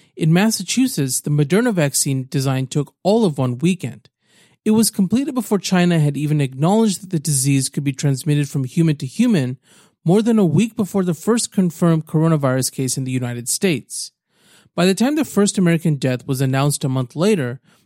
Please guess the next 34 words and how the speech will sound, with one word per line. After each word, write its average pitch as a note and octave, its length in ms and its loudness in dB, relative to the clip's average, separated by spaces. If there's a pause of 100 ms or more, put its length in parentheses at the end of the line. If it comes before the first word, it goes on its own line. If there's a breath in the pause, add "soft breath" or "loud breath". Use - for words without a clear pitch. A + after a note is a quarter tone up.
(100)
the E3+ 100 2
vaccine F#3+ 380 0
had A#3 120 2 (100)
already G3+ 280 2
been A3 240 2
manufactured E3 720 2
and C3+ 120 -4
shipped - 340 -2
to E3+ 80 -2
the C#3+ 100 0
National F#3 520 0
Institutes - 520 -2
of C3+ 100 -2
Health F3+ 400 0 (260 soft breath)
for - 140 -4
the F3+ 100 2
beginning F3 400 0
of G3 120 2
its D3+ 120 -4
phase A3 460 0
one D3 200 0
clinical C3 420 -4
trial. C#3 560 0 (560 soft breath)
This D3+ 180 2
is, C3+ 380 0 (400 soft breath)
as G3+ 220 2
the G3+ 80 0
country A3+ 420 0
and A3 80 2
the F3+ 80 4
world E3 320 2
are C3+ 80 2
rightly C#3+ 340 -2
celebrating, D3 680 0